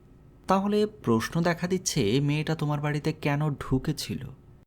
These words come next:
সে যে এলাকার কেউ নয়, তাতে কোনো সন্দেহ নেই,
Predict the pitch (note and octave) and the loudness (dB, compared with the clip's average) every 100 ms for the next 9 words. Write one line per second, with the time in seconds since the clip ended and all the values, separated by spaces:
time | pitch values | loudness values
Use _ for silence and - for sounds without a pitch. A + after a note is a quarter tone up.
0 | _ _ _ _ - - D#3 E3 E3 G#2 | _ _ _ _ -6 2 4 4 2 4
1 | G#2+ A#2+ C3 D3+ - D#3+ C3+ G#2+ C#3 G#2+ | 4 2 0 -2 2 2 4 6 6 4
2 | A#2 D#3+ C#3+ C3 E3+ F3+ F#3 - A2 G#2 | 2 0 -2 -2 -4 -2 -2 0 -2 0
3 | G#2+ G#2 - | -2 -4 -6